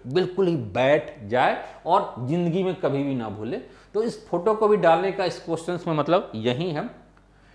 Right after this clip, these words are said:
ये फोटो क्या है भाई? देखिए, एक हाथी है और there are, अ, seven,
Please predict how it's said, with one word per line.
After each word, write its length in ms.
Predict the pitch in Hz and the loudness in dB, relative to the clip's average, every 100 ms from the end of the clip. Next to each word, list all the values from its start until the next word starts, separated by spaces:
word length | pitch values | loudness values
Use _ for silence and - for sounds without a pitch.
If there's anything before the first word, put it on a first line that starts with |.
| - | -2
ये 160 | 214 247 | 4 4
फोटो 380 | 254 208 269 | 4 4 4
क्या 220 | - 247 233 | 4 6 6
है 180 | 240 | 6
भाई? 200 | 226 247 - 147 | 2 -2 -6 -2
देखिए, 560 | 175 180 226 233 - - - | 0 0 -2 -2 -4 -20 -4
एक 200 | 185 185 | 0 0
हाथी 420 | 143 165 165 220 185 | 4 4 4 0 0
है 440 | 196 214 - - | 0 -2 -4 -10
और 320 | 151 151 156 151 | 2 4 6 4
there 160 | 151 | 4
are, 420 | 165 165 170 170 165 - - | 6 8 10 8 4 -6 -8
अ, 260 | 139 139 | -2 -2
seven, 400 | 135 180 175 185 | 0 2 2 0